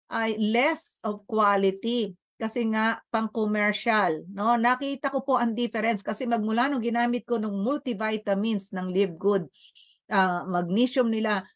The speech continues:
yung formulation ni Doctor Ryan, ibang-iba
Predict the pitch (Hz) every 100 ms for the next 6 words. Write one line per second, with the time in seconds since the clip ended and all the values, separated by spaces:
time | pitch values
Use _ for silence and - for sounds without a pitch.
0 | - 190 185 240 240 240 240 226 226 240
1 | 208 196 202 226 202 185 175 180 185 175
2 | 185 214 220 202